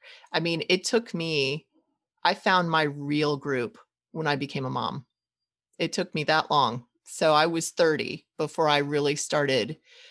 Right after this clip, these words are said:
the f-, well, yeah, the friends that I have, like, from then to now are some of my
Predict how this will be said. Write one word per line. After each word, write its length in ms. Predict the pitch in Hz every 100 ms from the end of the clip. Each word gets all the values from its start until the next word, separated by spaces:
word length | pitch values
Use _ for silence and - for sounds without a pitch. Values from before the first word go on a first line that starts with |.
| _
the 60 | 170
f-, 160 | 160 -
well, 420 | 214 156 143 -
yeah, 240 | - 151 80 _ - - -
the 100 | 196
friends 420 | - 240 262 247
that 100 | 214
I 100 | 190
have, 680 | - 175 151 139 160 - - _ -
like, 380 | 151 139 - _ _ _ _ _ _ _
from 420 | - - 156 147 143
then 500 | 147 147 196 233 - _ -
to 160 | - 147
now 680 | 135 127 117 117 180 339 _ _ - - - _ -
are 560 | 156 151 151 147 147 _ _ _ _ -
some 280 | - 165 165
of 60 |
my 160 | 156